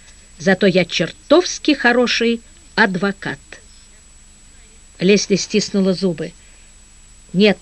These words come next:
она не позволит сломить себя. У нее есть цель, нужно идти вперед. Да, я очень хочу этого. Больше всего на свете.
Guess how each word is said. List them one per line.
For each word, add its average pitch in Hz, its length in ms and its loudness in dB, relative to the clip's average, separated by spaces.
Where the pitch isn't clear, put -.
она 220 240 4
не 247 140 4
позволит 240 600 2
сломить 190 440 0
себя. 165 380 -8
У - 80 -2
нее 190 260 6
есть 196 420 0
цель, 320 380 4
нужно 269 440 2
идти 208 220 -2
вперед. 165 420 -4
Да, 175 260 0
я 262 200 4
очень 190 280 0
хочу 170 300 -6
этого. 160 380 -12
Больше 277 560 4
всего 202 380 -2
на 196 120 0
свете. - 540 -10